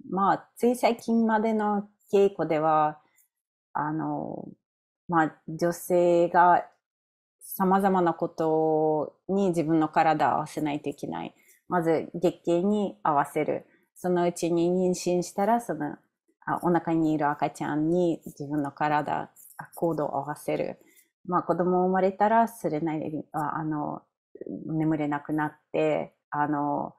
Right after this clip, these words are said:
うつ状態も今課題になってる、産後うつ、課題になってますけど、それにでも合わせないといけないけど、でも現状としては、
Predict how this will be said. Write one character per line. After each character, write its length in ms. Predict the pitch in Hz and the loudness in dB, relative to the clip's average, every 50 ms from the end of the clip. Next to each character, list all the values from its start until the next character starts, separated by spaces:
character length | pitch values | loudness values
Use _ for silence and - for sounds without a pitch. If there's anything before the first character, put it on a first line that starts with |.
| _ _ _ _ _ _ _ _ - | _ _ _ _ _ _ _ _ -2
う 120 | 170 170 | -2 -2
つ 160 | 170 - 190 190 | -2 -2 -2 2
状 140 | 208 208 | 2 2
態 240 | 208 - 220 208 214 | 2 4 4 4 4
も 260 | 190 185 165 156 151 | 4 4 2 2 2
今 260 | 139 160 165 151 143 - | 2 2 2 0 0 -2
課 180 | - - 170 | -2 -2 0
題 180 | 170 170 165 165 | 0 0 0 2
に 120 | 170 165 | 2 2
な 120 | 165 165 165 | 2 0 -2
っ 120 | 160 _ | -4 _
て 120 | - 175 | -2 0
る、 80 | 170 151 | 0 -2
産 320 | - - 156 156 151 160 | -4 -4 -4 -2 -2 0
後 120 | 156 160 156 | -2 -2 -2
う 120 | 156 156 - | -2 -6 -8
つ、 420 | - - 151 156 156 147 143 - _ | -12 -8 -6 -4 -4 -4 -6 -10 _
課 120 | - - - | -6 -6 -4
題 160 | 151 151 160 | -2 -2 -2
に 160 | 170 170 170 | 0 0 -2
な 80 | 175 180 | -2 -4
っ 100 | 175 - | -6 -6
て 80 | - 185 | -4 -2
ま 160 | 190 190 190 | -2 -2 -4
す 140 | - - - | -6 -6 -2
け 120 | 180 175 | -2 0
ど、 300 | 175 196 202 190 185 - _ _ _ _ _ _ _ | 2 4 2 2 0 -2 _ _ _ _ _ _ _
そ 160 | - - 269 | -2 2 4
れ 140 | 269 269 262 | 4 6 4
に 360 | 269 269 262 262 262 254 247 | 4 2 2 2 0 0 0
で 80 | 254 247 | 0 0
も 440 | 247 254 247 240 220 190 - - _ _ _ _ _ _ - | 2 2 4 4 4 2 0 -4 _ _ _ _ _ _ 0
合 120 | 202 226 | 4 6
わ 100 | 247 262 | 6 6
せ 140 | 254 - 294 | 4 4 4
な 140 | 285 294 294 | 6 6 6
い 80 | 285 | 6
と 60 | 285 202 | 4 2
い 80 | 170 | 2
け 120 | - - 170 | 2 2 2
な 120 | 175 175 | 2 2
い 80 | 175 170 | 2 2
け 100 | 175 160 | 2 2
ど、 300 | 170 160 165 160 - - - | 2 2 2 0 -2 -4 -8
で 160 | 208 - 240 | -4 0 0
も 200 | 233 220 208 202 | 2 2 2 2
現 240 | 196 247 277 285 285 | 4 4 6 6 6
状 120 | 311 311 | 4 2
と 140 | - - 311 | 0 -2 -4
し 140 | - - - | -4 -4 -2
て 120 | - 160 | 0 2
は、 640 | 170 175 175 175 170 170 170 170 170 165 160 - - | 4 6 6 8 8 6 6 4 2 0 0 -2 -6